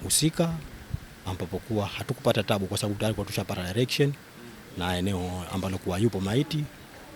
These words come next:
tukamchukua ambako liki-, lakini ni mbali ya nje ya mea, ambapo zinapita meli huko nje kidogo. Kwa hiyo tumemuona,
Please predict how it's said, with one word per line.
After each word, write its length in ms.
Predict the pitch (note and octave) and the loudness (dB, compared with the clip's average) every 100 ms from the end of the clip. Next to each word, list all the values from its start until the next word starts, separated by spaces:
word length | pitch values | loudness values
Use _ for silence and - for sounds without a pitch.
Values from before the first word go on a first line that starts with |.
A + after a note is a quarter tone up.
| - | -10
tukamchukua 680 | - F2 E2+ - G#2+ A#2+ A2+ | -4 -4 -2 -2 4 6 6
ambako 280 | G2 G2+ A2 | 2 0 0
liki-, 240 | G2+ A#2+ | 0 2
lakini 240 | G#2 C3 A#2 | 4 6 6
ni 120 | G#2 | 8
mbali 320 | C3+ A#2 G#2 | 10 10 8
ya 160 | G2+ G2 | 4 4
nje 380 | A2 G#2 G#2 | 2 2 2
ya 300 | G2+ F#2+ F2+ | 2 2 4
mea, 180 | G#2 B2+ | 8 8
ambapo 260 | G#2 A2 G#2+ | 8 4 2
zinapita 340 | A#2 - G2 | 2 0 4
meli 220 | B2 B2 | 6 6
huko 200 | G2 F2 E2+ F2+ - - - - - | 4 0 -6 -8 -14 -18 -18 -8 2
nje 200 | G2+ F#2+ | 2 2
kidogo. 360 | - F2+ E2 E2+ | 0 -2 -4 0
Kwa 160 | F#2+ | 2
hiyo 180 | F#2+ F2+ | 4 4
tumemuona, 760 | - F2 F2 G#2 C#3+ D#3 D#3 | 2 0 4 6 8 8 4